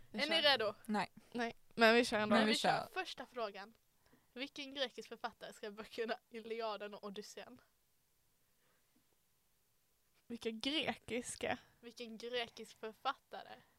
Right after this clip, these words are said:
Speaker 3: Ska jag komma ihåg detta? Det är det vi gjorde i tvåan. Ja, han hette väl något sånt H.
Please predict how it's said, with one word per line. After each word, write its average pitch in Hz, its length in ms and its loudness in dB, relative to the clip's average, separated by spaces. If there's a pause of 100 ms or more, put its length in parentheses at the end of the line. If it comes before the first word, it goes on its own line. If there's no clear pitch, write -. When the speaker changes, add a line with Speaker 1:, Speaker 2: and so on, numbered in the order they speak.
(140)
Speaker 3:
Ska - 260 -12
jag 254 240 4
komma 196 320 0
ihåg 269 380 6
detta? - 520 -2 (280)
Det 254 280 -6
är 214 200 -6
det 277 140 0
vi 254 100 -8
gjorde 262 220 -6
i 262 40 -10
tvåan. 294 600 -12 (840)
Ja, 262 160 -10
han 277 220 -4
hette 320 300 -4
väl - 140 -6
något 240 180 -10
sånt 220 300 -12
H. 196 300 -4